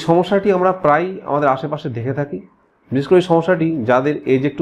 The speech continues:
বেশি হয়ে গেছে তাদের মধ্যে দেখা যায়। আপনি দেখে থাকবেন এই ডিজিজটি, এই পার্কিনসন ডিজিজের প্রধান লক্ষণ হলো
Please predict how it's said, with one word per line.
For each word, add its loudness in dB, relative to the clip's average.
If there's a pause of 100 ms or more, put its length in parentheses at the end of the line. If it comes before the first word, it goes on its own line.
(120)
বেশি -2
হয়ে 2
গেছে 0
তাদের 2
মধ্যে 0
দেখা -2
যায়। -6 (1500)
আপনি 2 (100)
দেখে 2
থাকবেন 0 (1600)
এই 4
ডিজিজটি, -2 (160)
এই -8 (100)
পার্কিনসন 2
ডিজিজের -2 (420)
প্রধান 2 (100)
লক্ষণ 0
হলো 2